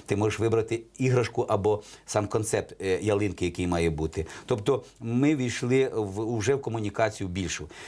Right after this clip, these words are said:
І завдяки цьому, м, нас дальше, дивіться, що пішло. Е, нас буде ще резиденція Святого Миколая. Ра-, ради чого ми робили?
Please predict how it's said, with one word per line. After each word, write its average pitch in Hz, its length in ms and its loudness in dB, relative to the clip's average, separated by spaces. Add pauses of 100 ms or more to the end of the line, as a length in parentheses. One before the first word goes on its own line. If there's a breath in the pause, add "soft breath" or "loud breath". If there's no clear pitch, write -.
(160 loud breath)
І 110 300 4
завдяки 117 400 0
цьому, 165 380 0
м, 117 240 -2
нас 123 220 2
дальше, 135 280 2
дивіться, 117 300 0
що - 120 -2
пішло. 82 380 -2 (400 loud breath)
Е, 98 180 2
нас 110 160 2
буде 104 140 2
ще 107 160 2
резиденція 107 460 -2
Святого 104 360 2
Миколая. 101 420 2
Ра-, 107 260 2
ради 127 160 2
чого 139 260 -2
ми 135 120 0
робили? 92 300 2